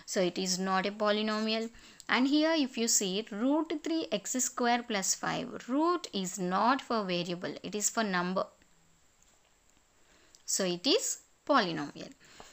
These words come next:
And here x is in the denominator, so this is not a polynomial,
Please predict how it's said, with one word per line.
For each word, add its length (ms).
And 180
here 560
x 340
is 200
in 140
the 100
denominator, 760
so 200
this 360
is 240
not 480
a 160
polynomial, 680